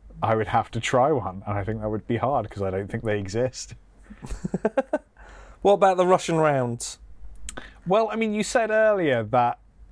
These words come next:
Speaker 1: like, that number four were all made up.
Speaker 2: Yeah, but to be honest, I was quite pleased with that one. <laughs>
Speaker 1: Yeah, fair enough.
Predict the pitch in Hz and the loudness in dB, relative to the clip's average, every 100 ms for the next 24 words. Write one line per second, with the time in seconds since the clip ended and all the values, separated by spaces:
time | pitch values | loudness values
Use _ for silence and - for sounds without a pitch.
0 | - - 131 123 - - 131 - - - | -10 -4 -4 -4 -4 0 0 -2 -14 -12
1 | 139 - 139 139 135 127 - 143 131 123 | -12 -8 0 2 2 -4 0 2 2 0
2 | 123 127 123 120 120 123 107 - - - | 0 0 0 -2 0 0 -2 -4 -16 -20
3 | - - 170 214 147 151 180 160 - 208 | -20 -10 4 8 8 6 4 0 6 8
4 | 165 135 - 151 151 - 160 151 175 165 | 8 4 4 4 4 4 4 4 2 2
5 | 131 131 120 113 - - 147 139 92 - | 0 0 0 -2 -2 -4 0 0 0 -10
6 | - 135 123 120 113 | -4 0 2 2 0